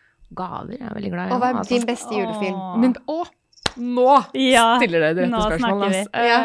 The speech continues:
Speaker 1: Ehm, Elf.
Speaker 2: Elf?
Speaker 1: Jeg er veldig glad i Elf. Den
Speaker 3: Åh.
Speaker 1: er så koselig.
Speaker 3: Den
Speaker 2: Ja.
Speaker 3: vet jeg ikke om jeg har sett, faktisk.
Speaker 2: Elf.
Speaker 3: Eller
Speaker 1: Det er han,
Speaker 3: Den er
Speaker 1: eh, alven, som er menneske, og så skjønner han at, for han er jo mye høyere enn alle andre.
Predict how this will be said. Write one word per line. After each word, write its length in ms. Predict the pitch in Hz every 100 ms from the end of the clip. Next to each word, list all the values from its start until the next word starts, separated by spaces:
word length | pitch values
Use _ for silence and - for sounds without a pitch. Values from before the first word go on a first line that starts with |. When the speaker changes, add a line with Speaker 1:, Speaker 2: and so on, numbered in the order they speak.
| 233
Speaker 1:
Ehm, 140 | 233 226 _ _ _ _ _ _ -
Elf. 420 | 151 151 - _ _ _ _ _ _ -
Speaker 2:
Elf? 380 | 359 480 311 _ - _
Speaker 1:
Jeg 60 | -
er 0 | 226
veldig 180 | 196 185
glad 180 | 175 175
i 40 | 247
Elf. 240 | - _
Den 140 | 214 214
Speaker 3:
Åh. 140 | 175
Speaker 1:
er 40 |
så 160 | 180 185
koselig. 380 | 185 170 202 311 _ _ _ _ _
Speaker 3:
Den 80 | 214
Speaker 2:
Ja. 80 | 320
Speaker 3:
vet 160 | 277 214
jeg 100 | 202
ikke 40 |
om 60 | 214
jeg 100 | 220
har 220 | - 160
sett, 280 | - _ _
faktisk. 500 | 170 - 349 466 - 226
Speaker 2:
Elf. 80 | 185
Speaker 3:
Eller 200 | 180 - _ _ 214
Speaker 1:
Det 100 | 277
er 200 | 254 269
han, 420 | - 220 214 240
Speaker 3:
Den 20 | 247
er 380 | 220 226 226
Speaker 1:
eh, 60 | 226 -
alven, 380 | 175 156 170 370 466 _ _ _ _ _
som 200 | - 262
er 100 | 233
menneske, 520 | 262 208 - - 302 - _ _ _ _ _ -
og 80 | 240
så 640 | - 254 247 240 233 -
skjønner 340 | 208 - 202 190
han 100 | 208
at, 100 | 220
for 60 | 220
han 180 | 220 233
er 40 |
jo 60 | 208
mye 160 | 202
høyere 180 | 208 165
enn 100 | 175
alle 140 | 175 175
andre. 380 | 165 143 175